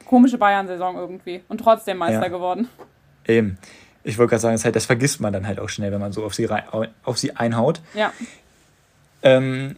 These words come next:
Speaker 2: ich würd sagen, nachdem wir jetzt diese ganzen Personalentscheidungen, die da am vierunddreißigsten Spieltag aufgekommen sind, nochmal besprochen haben,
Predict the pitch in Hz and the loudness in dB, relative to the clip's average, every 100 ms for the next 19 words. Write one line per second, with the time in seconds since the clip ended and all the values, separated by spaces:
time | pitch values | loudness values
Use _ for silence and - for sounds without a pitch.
0 | - - 135 131 139 147 131 - 139 135 | -8 -2 2 6 8 6 0 0 0 4
1 | 131 - 127 127 151 160 156 143 127 127 | 2 2 2 4 4 2 0 0 2 4
2 | 120 139 165 - - - - 135 131 - | 8 8 6 2 -20 -20 -4 2 4 4
3 | 135 143 131 123 120 117 117 - 135 127 | 6 6 4 4 6 6 4 -2 -4 -2
4 | 120 120 127 127 127 - 120 120 117 - | 4 4 2 -4 -8 -6 -2 -2 -4 -10
5 | - 127 127 - 123 120 123 123 113 107 | 2 2 2 -2 0 0 -4 -4 -6 -4
6 | 127 143 156 160 170 190 | -2 0 0 2 2 0